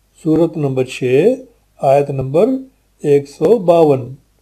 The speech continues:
जब भी बात करो, अदल और इंसाफ की बात करो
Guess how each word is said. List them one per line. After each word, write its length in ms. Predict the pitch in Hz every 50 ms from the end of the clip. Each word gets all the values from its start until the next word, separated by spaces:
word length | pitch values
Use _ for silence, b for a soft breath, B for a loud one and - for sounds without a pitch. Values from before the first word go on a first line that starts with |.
| _ _ _ _ _ _ _ _ _ _ _ -
जब 280 | 160 156 196 196 180
भी 160 | 175 240 262
बात 360 | 262 - 165 151 151 147 143 -
करो, 380 | - 135 135 147 196 254 254 - - _ _ _ _ _ _ _ -
अदल 320 | 175 180 180 226 226 233
और 300 | 226 226 - 196 190 185
इंसाफ 480 | 170 160 165 - 196 180 180 196 - -
की 80 | - 214
बात 280 | 165 165 165 165 160 -
करो 260 | - 156 156 156 170